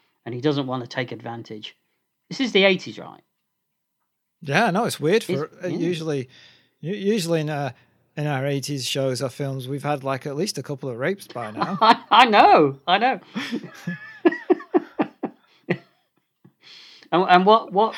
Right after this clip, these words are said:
Speaker 1: what, what trounced it in the ratings on Thursday nights? The Cosby Show. <laughs>
Speaker 2: Oh,
Speaker 1: When it came
Speaker 2: there
Speaker 1: out.
Speaker 2: you go.
Speaker 1: Leave that one there.
Speaker 2: Right.
Speaker 1: "Are you trying to convince me or you?" she asks,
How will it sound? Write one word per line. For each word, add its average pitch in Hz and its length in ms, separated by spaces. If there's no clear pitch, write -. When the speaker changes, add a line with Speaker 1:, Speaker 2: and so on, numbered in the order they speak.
Speaker 1:
what, 214 260
what 214 240
trounced 208 380
it 220 80
in 202 120
the 196 80
ratings 214 500
on 202 140
Thursday 202 380
nights? 233 380
The 156 60
Cosby 156 420
Show. 127 480
<laughs> 185 80
Speaker 2:
Oh, 170 260
Speaker 1:
When 151 100
it 165 100
came 151 280
Speaker 2:
there 143 60
Speaker 1:
out. 139 160
Speaker 2:
you 160 60
go. 175 580
Speaker 1:
Leave 160 220
that 156 160
one 143 160
there. 120 220
Speaker 2:
Right. 151 340
Speaker 1:
"Are 151 100
you 180 120
trying 180 200
to 170 80
convince 151 420
me 180 220
or 135 80
you?" 139 320
she - 180
asks, - 460